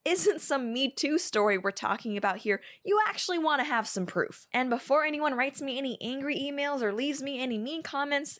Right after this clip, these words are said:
yes, that was a joke. Yes, it was obvious. And yes, this disclaimer, unfortunately, is necessary.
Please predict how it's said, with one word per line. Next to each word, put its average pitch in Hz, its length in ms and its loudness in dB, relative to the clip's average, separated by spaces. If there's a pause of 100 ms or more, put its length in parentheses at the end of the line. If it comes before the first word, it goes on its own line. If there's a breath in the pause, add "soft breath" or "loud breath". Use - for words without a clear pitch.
yes, - 440 0
that 302 200 2
was 277 180 4
a 277 60 -2
joke. 254 400 2
Yes, 285 400 0 (100)
it 269 220 2
was 285 220 2
obvious. 285 580 2
And 233 180 0
yes, 240 380 2
this 185 260 -2
disclaimer, 247 600 -2 (840 soft breath)
unfortunately, 285 1200 2
is 208 220 4
necessary. 208 840 2